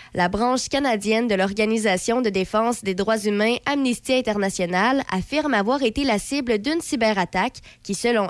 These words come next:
elle, a été parrainée par l'État chinois. Dans les sports au hockey, les Canucks de Vancouver ont soutiré un gain de sept six en prolongation face aux Canadiens de Montréal hier.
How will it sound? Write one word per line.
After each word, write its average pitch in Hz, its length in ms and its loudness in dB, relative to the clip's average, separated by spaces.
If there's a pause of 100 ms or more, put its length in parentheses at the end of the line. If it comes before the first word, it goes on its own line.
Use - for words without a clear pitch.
elle, 233 220 2
a 180 100 2
été 226 220 -2
parrainée 196 580 0
par 196 260 -2
l'État 277 300 0
chinois. 190 480 0 (580)
Dans 196 200 0
les 185 160 2
sports 214 400 0
au 196 100 2
hockey, 240 460 -2 (240)
les 185 100 -2
Canucks 233 420 -2
de 220 100 0
Vancouver 220 560 0
ont 208 120 0
soutiré 226 460 -2
un 240 140 0
gain 233 240 0
de 214 160 0
sept 277 320 -2
six 269 300 -4
en 208 80 0
prolongation 214 760 0
face 294 280 -2
aux 277 60 -4
Canadiens 214 400 0
de 233 60 0
Montréal 196 540 2
hier. 185 360 0